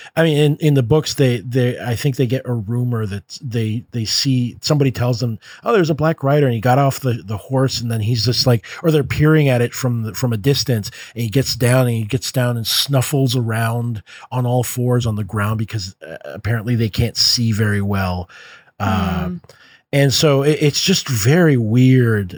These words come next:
Speaker 1: I mean, the, the, the text itself has, like, these little horror, uh, sort of little flourishes of horror and dark, uh, fantasy in it that are just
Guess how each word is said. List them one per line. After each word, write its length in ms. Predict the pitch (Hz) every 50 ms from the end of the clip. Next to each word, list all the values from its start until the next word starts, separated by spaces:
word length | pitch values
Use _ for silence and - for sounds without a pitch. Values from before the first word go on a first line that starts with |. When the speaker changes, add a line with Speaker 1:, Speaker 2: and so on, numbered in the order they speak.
| - - 82
Speaker 1:
I 160 | 123 - -
mean, 280 | 151 143 135 131 123 113 - 73 73 92
the, 220 | 151 131 131 90
the, 200 | 123 131 131 127 -
the 100 | 139 131
text 380 | 123 - 160 190 - - - 156
itself 400 | 135 - - - 127 123 120 -
has, 380 | - 110 117 117 113 107 -
like, 160 | 120 113 -
these 200 | - 113 104 -
little 380 | 123 117 117 110 110 104 95 _ _ _ _ - - - _ _ _ _ - -
horror, 920 | - - - 147 139 143 143 139 131 123 117 113 107 101 101 98 87 - _ _ _ -
uh, 320 | 131 117 107 101 101 98 95
sort 200 | - - 147 123
of 80 | 120 120
little 200 | 127 113 107 98
flourishes 1040 | 90 - - - - - 131 127 123 123 120 113 - - 117 98 92 87 87 87 -
of 160 | - 117 107
horror 560 | - - 123 127 127 117 113 110 104 98 92
and 240 | 92 87 95 98 90
dark, 480 | 82 104 104 110 104 92 _ - - - - - - - - - - _ -
uh, 180 | 104 101 98 92
fantasy 600 | - - 120 120 123 117 120 - - 110 101 95
in 80 | 87 85
it 260 | 90 80 - - - _ _ -
that 240 | 123 117 123 120
are 120 | 120 117 113
just 360 | 95 101 123 104 - - -